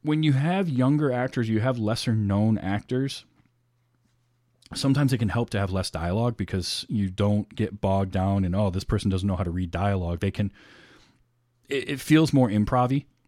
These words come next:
to have set pieces set up, the staging, like the whole opening of the movie, um, with them going through that town, uh, and him running away 'cause he, he stops to, he stops to take a squat, and then the gunfire happens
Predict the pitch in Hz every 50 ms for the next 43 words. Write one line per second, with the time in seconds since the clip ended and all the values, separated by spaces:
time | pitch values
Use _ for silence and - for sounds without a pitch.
0 | _ _ - - 120 104 - 117 107 104 101 101 98 98 - - - _ _ _
1 | _ _ - - - - 131 117 - - - - 120 110 - - 113 104 98 -
2 | - - 120 104 101 98 98 98 - - 95 87 - - - 110 104 113 104 110
3 | 107 98 - - - - - - 165 156 160 - 254 - 98 131 180 180 135 101
4 | 87 80 80 - _ _ - 113 110 104 98 101 107 98 101 117 147 170 151 110
5 | 80 73 73 - _ _ _ - 107 101 95 87 87 82 82 82 82 - - -
6 | _ _ _ _ _ _ 113 113 107 - - 113 110 107 117 123 120 - - 123
7 | 104 98 - - - 123 123 135 123 110 104 104 107 110 - _ _ 107 101 98
8 | 95 92 95 - - 104 98 92 90 107 101 95 104 113 123 120 117 107 101 101
9 | 104 107 104 - - - - - - - - - 123 117 120 113 101 - _ -
10 | - _ _ _ _ _ _ _ _ - 120 113 - - - 120 127 139 - -
11 | - 135 113 113 107 104 107 107 101 - - 123 127 - - 117 - 123 113 117
12 | - - - 101 95 92 95 - - - 110 101 101 101 98 101 98 117 117 113
13 | 110 - 104 92 85 95 87 82 - 87 82 90 98 - -